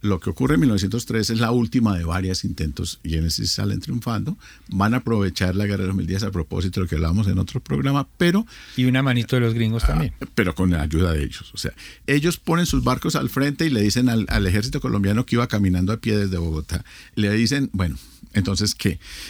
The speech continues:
Speaker 1: Entonces, listo, ya es-, esa guerra se perdió. Pero son, es un deseo panameño que en el fondo tiene razones de ser,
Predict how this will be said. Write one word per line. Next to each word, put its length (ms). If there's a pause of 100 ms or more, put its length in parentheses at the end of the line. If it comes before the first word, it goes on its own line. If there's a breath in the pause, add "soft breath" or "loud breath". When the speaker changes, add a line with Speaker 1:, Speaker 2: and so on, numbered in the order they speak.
(120 loud breath)
Speaker 1:
Entonces, 420
listo, 300
ya 260
es-, 120
esa 240
guerra 200
se 120
perdió. 260 (400 loud breath)
Pero 300
son, 380
es 180
un 100
deseo 400
panameño 600 (540 soft breath)
que 140
en 80
el 140
fondo 400
tiene 500 (360)
razones 540
de 80
ser, 240